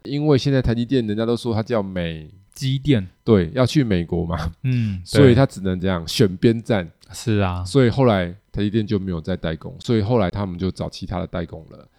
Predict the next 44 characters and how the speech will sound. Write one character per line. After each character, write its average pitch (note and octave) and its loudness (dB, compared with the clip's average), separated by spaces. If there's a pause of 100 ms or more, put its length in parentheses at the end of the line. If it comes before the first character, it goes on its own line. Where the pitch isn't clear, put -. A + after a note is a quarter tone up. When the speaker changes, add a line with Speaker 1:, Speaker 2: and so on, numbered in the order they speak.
(180)
Speaker 1:
然 G2 -4
后 G#2+ -2
到 B2+ 2
现 C3+ 2
在 B2+ 2
就 A2+ 0
是 A2+ -2
主 G2 -2
要 G2 2
是 G2 -8
找 E2 -4
国 F2+ -8
内 G2 -2
的， F2 -4
因 G#2 -4
为 G2+ 0
一 G#2 -2
直 F2+ -8
被 F#2 -2
封 E2+ -2
嘛。 D#2 -10 (240)
Speaker 2:
对， A2+ 6
对， G#2+ 2
对。 G2 -2
Speaker 1:
其 A#2 -2
他 B2 2
厂 G2 -10
商 A2 -6
都 A2 2
没 G2+ -2
办 G2 0
法， E2 -4
要 G#2+ 0
看 F#2 -4 (200)
哪 F2 -4
边 G#2 -2
比 - -10
较 G2+ -2
大 F2 0
嘛。 D#2+ -10 (380)
Speaker 2:
那 A2+ 2
就 A2 2
是 G#2 -4
美 A2 0